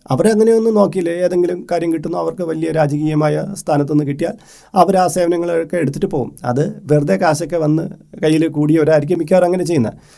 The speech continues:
അല്ലാതെ ഓരോ മണിയുടെയും വില അറിയാവുന്നവർ റിവ്യൂ ഒക്കെ എടുത്ത് നോക്കി, ആ, ഇത് കൊള്ളാമോ, അത് കൊ-, കൊള്ളാമോ,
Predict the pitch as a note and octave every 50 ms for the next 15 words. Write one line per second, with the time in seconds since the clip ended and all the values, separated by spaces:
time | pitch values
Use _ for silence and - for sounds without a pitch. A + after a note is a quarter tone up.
0 | _ _ - B2+ A#2+ C#3+ D#3 E3 D3 A#2+ B2+ C3 D3+ D#3+ F#3 G3 G#3+ A3+ A#3 A#3+
1 | - - _ - D3+ D3 D3+ D3+ D#3 E3 E3 D#3 E3+ F3 E3+ D3 - C3+ E3 E3
2 | D#3 D3 D3 C3+ C3+ C#3 B2+ G#2+ G#2 G#2 G2+ G#2 A#2+ - D3 - - _ _ -
3 | - _ _ _ _ _ _ _ C3 A#2+ B2+ C#3+ D3 D#3 F#3 G3 F3 B2+ C#3 B2
4 | A2 G#2+ C3+ B2 G#2+ G#2 G#2 G2 G2+ C3+ C#3+ G3+ - - - _ _ _ _ -
5 | - A2+ A2 C#3 C3+ B2+ - B2+ A#2 A2+ A2+ A2 G#2+ A#2 A#2+ A2+ A2 A#2 - -
6 | - - - A2+ A#2 G#2+ G#2+ A2 A2 A2+ G#2+ -